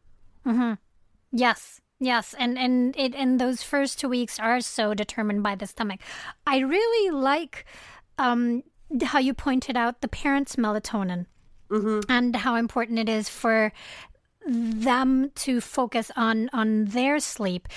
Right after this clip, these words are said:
Speaker 1: Because one of the things that happen when you have a newborn is even if before you would sleep through anything,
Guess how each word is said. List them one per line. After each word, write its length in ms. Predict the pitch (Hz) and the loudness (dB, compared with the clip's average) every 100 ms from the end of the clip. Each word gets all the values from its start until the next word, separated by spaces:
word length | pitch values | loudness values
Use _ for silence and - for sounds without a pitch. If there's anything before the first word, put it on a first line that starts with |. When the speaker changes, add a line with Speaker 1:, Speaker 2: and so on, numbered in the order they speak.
| - - - | -14 -16 -2
Speaker 1:
Because 680 | 269 - 294 277 269 233 - | -2 0 4 4 4 -2 -6
one 200 | 285 277 | 0 2
of 80 | 339 | 2
the 60 | 392 | 0
things 240 | 330 311 | 0 0
that 140 | 311 | 0
happen 260 | 254 269 262 | -2 0 2
when 100 | 254 | 2
you 140 | 240 | 2
have 160 | 247 233 | 2 0
a 40 | |
newborn 480 | 233 330 320 247 226 - | 0 0 0 0 0 0
is 460 | 247 240 233 - - _ _ _ _ | 0 2 0 -4 -12 _ _ _ _
even 280 | - 294 302 | -2 0 2
if 120 | 302 | 2
before 460 | - 254 - 247 262 | 0 -4 0 2 2
you 160 | 269 262 | 0 0
would 140 | 233 | -2
sleep 280 | - 262 226 | -2 -4 -2
through 180 | 262 226 | -4 -2
anything, 560 | 226 247 - 302 320 | 0 0 2 0 0